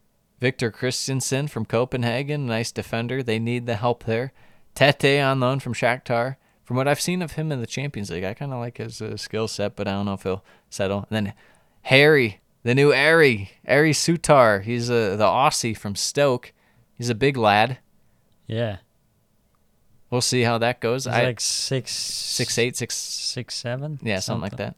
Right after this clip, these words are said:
Speaker 2: Big lad. Yeah.
Speaker 1: Nathan Opoku from F D M Field Masters Sporting Club.
Speaker 2: This isn't, what's that, like a gun club or something?
Speaker 1: Yeah.
Speaker 2: I mean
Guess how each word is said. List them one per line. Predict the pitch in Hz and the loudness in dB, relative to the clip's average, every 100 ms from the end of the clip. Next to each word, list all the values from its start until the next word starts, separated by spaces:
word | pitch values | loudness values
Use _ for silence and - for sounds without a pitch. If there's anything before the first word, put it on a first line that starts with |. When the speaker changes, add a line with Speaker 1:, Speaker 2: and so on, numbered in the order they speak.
| _ | _
Speaker 2:
Big | - 123 | -6 -4
lad. | 117 113 104 - _ _ - | -4 -4 -4 -10 _ _ -16
Yeah. | 110 95 | -12 0
Speaker 1:
Nathan | 107 131 - 127 | 2 2 0 -4
Opoku | 95 - 143 - 107 113 | -4 -2 -4 -2 -4 -4
from | - 101 98 - | -2 0 -2 0
F | 110 143 135 | 0 0 -4
D | 127 123 | -4 0
M | 117 123 120 | 0 0 -2
Field | - 123 123 117 | -2 -2 -2 0
Masters | 113 117 - - 113 | 2 2 -2 -6 -6
Sporting | - 113 117 107 | -4 -2 0 -2
Club. | 104 85 78 | -4 -4 -2
Speaker 2:
This | 139 165 - | 0 0 -2
isn't, | 180 160 160 156 | -2 0 -2 -2
what's | 147 139 | -2 0
that, | 160 143 | 0 2
like | 135 120 | 2 0
a | 113 | -4
gun | 123 123 160 | -2 -2 -2
club | 156 175 170 | -2 -4 -4
or | 175 | -8
something? | 175 120 | -4 0
Speaker 1:
Yeah. | 143 117 107 208 | 0 -2 -6 -10
Speaker 2:
I | 151 | -6
mean | 135 131 120 | -4 -4 -8